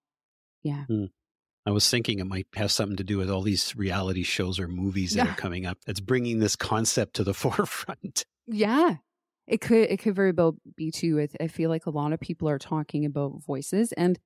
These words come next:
Speaker 1: with the advent of podcasts and audiobooks, like,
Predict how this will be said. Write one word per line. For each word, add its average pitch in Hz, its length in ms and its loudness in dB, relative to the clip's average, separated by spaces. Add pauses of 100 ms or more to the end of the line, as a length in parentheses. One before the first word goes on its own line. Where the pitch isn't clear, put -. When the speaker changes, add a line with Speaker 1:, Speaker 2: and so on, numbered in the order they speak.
(300)
Speaker 1:
with 226 220 0 (260)
the 196 120 0
advent 214 380 0
of 175 120 2
podcasts 190 680 -2
and 143 100 -2
audiobooks, 196 800 0
like, 151 260 -2